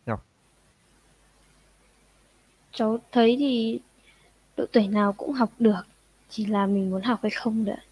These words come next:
Speaker 1: Đây, chị Hải Lê lại hỏi đúng cái câu mà thầy đang hỏi bạn Ngọc luôn. Thì bạn bảo là độ tuổi nào học cũng được, chỉ mình muốn học hay không. Thì, à, đấy, bạn ý còn nhỏ thì bạn chia sẻ vậy. Nhưng mà thầy bảo rồi, nếu mà chúng ta mà học tiếng Anh theo kiểu truyền thống á, như một môn học á,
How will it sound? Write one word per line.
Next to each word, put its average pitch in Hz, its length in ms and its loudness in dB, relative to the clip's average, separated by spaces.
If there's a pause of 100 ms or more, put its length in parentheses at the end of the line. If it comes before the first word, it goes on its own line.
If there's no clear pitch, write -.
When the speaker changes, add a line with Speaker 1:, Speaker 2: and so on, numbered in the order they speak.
(580)
Speaker 1:
Đây, 135 520 2
chị 120 120 -8
Hải 113 200 -4
Lê 123 200 0
lại 117 180 -2
hỏi 113 240 0
đúng 117 160 -4
cái 170 100 -2
câu 165 260 2
mà 123 160 -4
thầy 107 220 -2
đang 117 140 -4
hỏi 110 140 -2
bạn 104 160 -6
Ngọc 104 180 -4
luôn. 117 260 -2
Thì 113 80 -10
bạn 104 240 -6
bảo 123 140 -6
là 98 100 -6
độ 104 160 -6
tuổi 98 160 -8
nào 95 180 -6
học 98 180 -8
cũng - 140 -14
được, 113 180 -4
chỉ 104 100 -10
mình 98 300 -8
muốn 101 120 -6
học 123 160 -2
hay 110 80 -4
không. 117 220 0 (460)
Thì, 107 220 2
à, 101 120 4
đấy, 120 220 8
bạn 147 160 8
ý 120 100 -2
còn 147 120 2
nhỏ 120 260 8
thì 104 60 2
bạn 113 140 2
chia 147 120 0
sẻ 127 160 0
vậy. 127 360 6
Nhưng 139 100 -6
mà 131 100 -4
thầy 120 160 -4
bảo 95 200 -2
rồi, 107 220 -2 (640)
nếu 135 180 -8
mà 170 140 -8
chúng 135 140 -12
ta 151 160 0
mà 139 120 -4
học 117 160 -4
tiếng 117 100 -4
Anh 135 180 -2
theo 135 100 -4
kiểu 98 160 -2
truyền 101 200 -2
thống 123 260 -2
á, 190 140 0
như 151 120 -2
một 127 100 0
môn 127 200 2
học 131 220 -2
á, 117 100 0